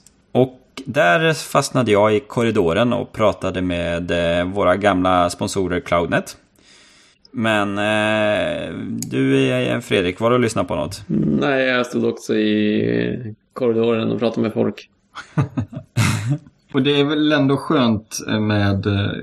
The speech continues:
Speaker 3: Drupal Camps. Man träffar på folk man har antingen jobbat med på ett eller annat sätt, eller bara, "Titta, nu är, nu står vi här igen på ett camp eller på en con." Det blir som att träffa gamla kompisar.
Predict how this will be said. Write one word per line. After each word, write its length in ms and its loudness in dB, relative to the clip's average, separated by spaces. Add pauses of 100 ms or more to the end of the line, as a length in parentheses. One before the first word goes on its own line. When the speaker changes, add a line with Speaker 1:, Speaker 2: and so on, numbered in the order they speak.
Speaker 3:
Drupal 420 0
Camps. 340 -2
Man 140 2
träffar 280 0
på 440 0
folk 320 0
man 140 2
har 140 4
antingen 420 2
jobbat 420 2
med 460 0
på 260 0
ett 220 -2
eller 140 2
annat 220 0
sätt, 280 -2 (580)
eller 480 2
bara, 440 2 (480)
"Titta, 320 2
nu 220 2
är, 40 2
nu 260 0
står 240 0
vi 80 4
här 200 2
igen 360 -2
på 100 -6
ett 580 -12
camp 380 -2
eller 220 -2
på 160 -8
en 160 -4
con." 380 -4 (200)
Det 180 -2
blir 320 0
som 160 -2
att 100 2
träffa 200 0
gamla 260 2
kompisar. 560 -4